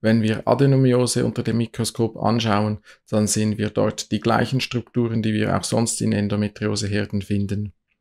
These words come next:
Die Definition sagt, dass der Abstand von der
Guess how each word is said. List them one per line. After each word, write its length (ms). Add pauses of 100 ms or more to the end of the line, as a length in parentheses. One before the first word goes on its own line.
(480)
Die 80
Definition 640
sagt, 500 (100)
dass 200
der 200
Abstand 540
von 240
der 300